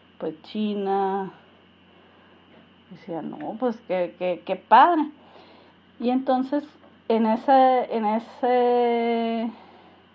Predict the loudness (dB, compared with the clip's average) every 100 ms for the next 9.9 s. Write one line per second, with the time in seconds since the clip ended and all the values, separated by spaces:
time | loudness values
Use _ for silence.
0 | _ _ -8 -6 -4 0 2 2 0 0
1 | -2 -4 -6 -8 -18 -20 -20 -20 -20 -20
2 | -20 -20 -20 _ -20 -20 -20 -20 _ _
3 | _ _ _ -10 0 0 0 -8 -20 _
4 | _ _ _ _ _ _ _ _ _ _
5 | _ _ _ -20 0 4 6 6 6 6
6 | 6 6 6 6 2 -6 -8 -12 _ _
7 | _ _ _ _ _ _ _ -20 -6 4
8 | 4 6 4 4 2 0 -2 0 0 2
9 | 0 0 -2 0 2 2 4 4